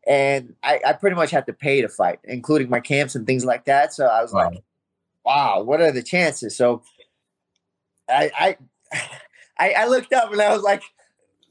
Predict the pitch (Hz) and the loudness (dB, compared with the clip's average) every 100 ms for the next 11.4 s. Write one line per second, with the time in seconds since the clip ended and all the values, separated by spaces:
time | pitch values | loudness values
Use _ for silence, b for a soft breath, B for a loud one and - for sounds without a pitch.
0 | - 240 269 262 262 277 226 196 175 202 | -8 0 2 2 0 -2 0 -2 -4 -4
1 | 226 247 277 277 254 247 214 440 - - | -2 0 0 0 0 0 0 -2 -2 -4
2 | - - 208 185 - 180 160 - - 165 | -4 -6 -6 -4 -2 -4 -6 -10 -8 -4
3 | 170 143 131 _ - 190 208 208 175 165 | 0 0 0 _ -2 2 2 0 -2 -2
4 | 170 - 165 196 214 190 196 180 160 170 | -4 -4 -2 -2 -4 0 0 2 0 -2
5 | 151 147 131 143 135 139 - - 143 156 | -8 -8 -2 0 0 -4 -10 -2 0 2
6 | 165 143 156 - 139 131 131 - 131 135 | 0 -4 -10 -4 0 0 -2 -4 -4 -2
7 | 165 156 147 139 131 131 131 131 170 160 | -4 -4 -4 -2 -2 0 -2 -2 -2 -2
8 | 151 147 143 131 131 131 151 147 143 139 | 0 0 0 0 -2 -2 -2 -2 0 -2
9 | 139 127 - 127 123 120 120 - 160 143 | 0 -4 -4 0 2 2 -2 -8 -4 -4
10 | - 117 - 117 117 123 120 139 131 156 | 0 0 0 -2 0 0 2 2 2 0
11 | 131 113 131 | 0 2 0